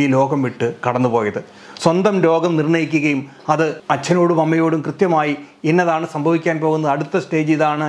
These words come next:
എന്ന് കൃത്യമായി അച്ഛനെയും അമ്മയും ഓർമ്മപ്പെടുത്തിക്കൊണ്ട്, അതൊക്കെ അവൾ ഇരുകൈയും നീട്ടി സ്വീകരിച്ചുകൊണ്ട്, ദൈവത്തിനെ ഒരിക്കലും ശപിക്കാതെ പ്രാർത്ഥനയോടെ തന്നെ ഈ ലോകം വിട്ടുപോയ സ്നേഹ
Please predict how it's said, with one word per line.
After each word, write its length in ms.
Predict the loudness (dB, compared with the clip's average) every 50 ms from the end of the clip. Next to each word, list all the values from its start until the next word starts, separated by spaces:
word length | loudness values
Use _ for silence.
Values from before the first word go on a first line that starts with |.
| -2 -2
എന്ന് 160 | 0 0 0 -2 -4 -8 -18 -20 -20 -20 -4 -2
കൃത്യമായി 540 | -2 2 2 2 2 2 0 0 0 -2 -4 -6 -10 -18 -20 -20 -20 -20 -20 -8 -4 -4 -4
അച്ഛനെയും 380 | 0 0 0 2 2 0 0 0
അമ്മയും 260 | 2 2 2 2 0 0 0
ഓർമ്മപ്പെടുത്തിക്കൊണ്ട്, 680 | 0 0 0 0 -2 -4 -4 -4 -4 -2 -2 0 0 -2 -4 -4 -16 -4 -2 0
അതൊക്കെ 360 | 0 0 -2 -2 -2 -2 -2 -2 -6 -14 -10 -4 0
അവൾ 120 | 0 0 2 2 0
ഇരുകൈയും 360 | 2 2 2 0 0 0 0 -2
നീട്ടി 200 | -2 -2 -4 -6 -4 -2
സ്വീകരിച്ചുകൊണ്ട്, 640 | -2 0 0 0 0 0 0 0 0 2 2 0 -2 -2 -8 -20 -12 -2 0
ദൈവത്തിനെ 400 | 2 2 2 0 0 0 0 2 2 2
ഒരിക്കലും 360 | 0 0 0 0 0 0 0 -2 -2
ശപിക്കാതെ 560 | -2 -2 -2 -4 -2 -2 -2 0 0 -2 -4 -4 -8 -18 -20 -20 -20 -4 -2
പ്രാർത്ഥനയോടെ 640 | -2 -2 -2 -2 -2 -2 0 0 2 0 0 -2 -2 -2
തന്നെ 200 | -2 0 -2 -2 -4 -8 -16 -20 -14 _ 0 0
ഈ 40 | 2 2
ലോകം 260 | 2 2 0 0 -2 -2
വിട്ടുപോയ 520 | -2 -2 -4 -2 0 0 0 2 0 -2 -2 -6 -20 -20 -14 -4
സ്നേഹ 280 | -2 0 0 0 -2